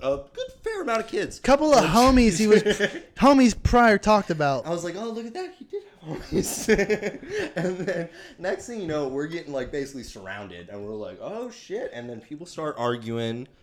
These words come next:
Speaker 1: Fucking, um, and then I, I honestly don't, still don't know who pu-, who punched who. I know I didn't. I was standing in the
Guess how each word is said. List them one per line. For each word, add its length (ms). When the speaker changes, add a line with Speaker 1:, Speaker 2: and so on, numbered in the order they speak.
Speaker 1:
Fucking, 640
um, 600
and 200
then 280
I, 260
I 300
honestly 580
don't, 340
still 320
don't 300
know 200
who 140
pu-, 320
who 120
punched 520
who. 360
I 120
know 200
I 140
didn't. 380
I 80
was 220
standing 320
in 80
the 100